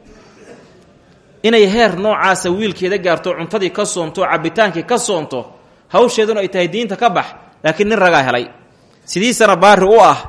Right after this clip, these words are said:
diintiisana ku adag. Faqaama, waxaa u soo istaagay ibnun, wiil oo lahayda u sugnaadoo kale, yuqaalu lahu, waxaana la ohan jiray kaa Cumaara, Cumaara la ohan jiray. Fasaqaaha, wuu waraabiyey, "Hooy, anaa ku waraabinaya," bi. Fajacalat, waxay bilowday,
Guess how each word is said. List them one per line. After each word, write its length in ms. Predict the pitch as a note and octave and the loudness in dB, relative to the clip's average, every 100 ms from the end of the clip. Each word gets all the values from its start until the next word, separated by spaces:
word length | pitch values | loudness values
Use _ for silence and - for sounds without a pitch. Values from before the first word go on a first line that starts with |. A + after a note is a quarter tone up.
| - - | -18 -4
diintiisana 520 | F3+ A3 F3+ F3+ E3 | -2 0 -2 0 0
ku 80 | F3+ | 2
adag. 240 | C#3+ B2+ - - _ _ _ _ _ _ _ _ _ _ _ _ _ _ _ - | 2 0 -6 -18 _ _ _ _ _ _ _ _ _ _ _ _ _ _ _ -2
Faqaama, 400 | F3 G3+ A#3 A3 | 2 4 4 6
waxaa 240 | A3+ G#3 | 4 4
u 80 | A3+ | 2
soo 160 | G#3 G#3 | 2 0
istaagay 420 | F#3 - F#3 F#3 F3+ | 0 2 2 2 -2
ibnun, 320 | A#3 G3+ G3 F#3+ | -2 -2 -2 0
wiil 180 | G#3+ F#3+ | 2 4
oo 80 | |
lahayda 380 | F3+ F3 G#3 F#3+ | 4 4 2 2
u 60 | F#3+ | -4
sugnaadoo 400 | F#3+ F#3 F#3+ F3 | -4 0 2 4
kale, 280 | - E3 - - _ _ _ - | 2 -2 -4 -16 _ _ _ -8
yuqaalu 420 | D#3+ E3+ G#3 G3+ G3+ | -4 2 4 4 2
lahu, 180 | G3 F#3+ | 2 2
waxaana 260 | F#3 F#3 | 2 0
la 100 | F3+ | 2
ohan 160 | F3+ F#3+ | 0 0
jiray 180 | F#3 D#3+ | -2 -2
kaa 220 | F3+ F#3 | 0 0
Cumaara, 400 | E3 F3 F3+ D3+ - | 0 -2 0 0 -6
Cumaara 300 | D#3 F#3+ G3 | -6 0 0
la 100 | F3 | 2
ohan 160 | E3 F3 | 0 -2
jiray. 260 | - C#3 - - _ _ _ _ _ | -6 -8 -10 -18 _ _ _ _ _
Fasaqaaha, 720 | E3+ E3+ F3+ F3+ A3 G3 F#3 | 0 2 0 4 4 4 2
wuu 300 | F3 G3 G3+ | 0 0 0
waraabiyey, 540 | F#3+ F3+ E3+ D#3 D3 - - | 2 2 2 0 -6 -8 -4
"Hooy, 220 | F#3+ F#3+ | -2 0
anaa 180 | F3+ F#3+ | 0 -2
ku 140 | F#3 | -2
waraabinaya," 500 | F3+ F3 F3 E3+ E3 | -2 -2 -2 -4 -6
bi. 120 | D3+ C3+ - _ _ _ _ _ - | -6 -12 -20 _ _ _ _ _ -6
Fajacalat, 540 | D3+ F#3+ G#3+ G#3 F#3 | -2 2 2 4 2
waxay 320 | G#3+ A3 G#3+ F#3 | 0 0 0 0
bilowday, 520 | F#3 F3 D#3+ C#3 | 2 2 2 -2